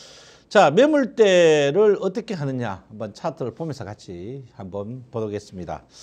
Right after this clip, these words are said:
이 매물대를 찾는 방법이, 어, 키움증권의 공육, 어, 공이입니다. 공육 공이. 공육 공이 치면은, 어, 이 화면이 나옵니다. 자, 한번 다시 쳐보겠습니다. 공육 공이. 공이,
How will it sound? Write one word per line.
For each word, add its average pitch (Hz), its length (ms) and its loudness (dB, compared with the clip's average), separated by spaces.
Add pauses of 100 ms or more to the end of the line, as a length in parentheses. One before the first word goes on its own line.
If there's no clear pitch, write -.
(680)
이 170 220 4
매물대를 208 1080 4
찾는 240 400 -4
방법이, 175 720 0
어, 127 420 0
키움증권의 208 1000 -4
공육, 254 880 0 (440)
어, 113 460 -4
공이입니다. 139 600 -4
공육 135 400 -8
공이. 95 240 -10
공육 196 460 -4
공이 151 340 -8
치면은, 139 760 -10 (680)
어, 113 200 -4
이 160 200 -4
화면이 170 540 -4
나옵니다. 101 320 -8
자, 120 100 -8
한번 147 260 -8
다시 208 240 0
쳐보겠습니다. 117 560 -8
공육 165 520 -6
공이. 98 360 -10 (680)
공이, 131 600 -6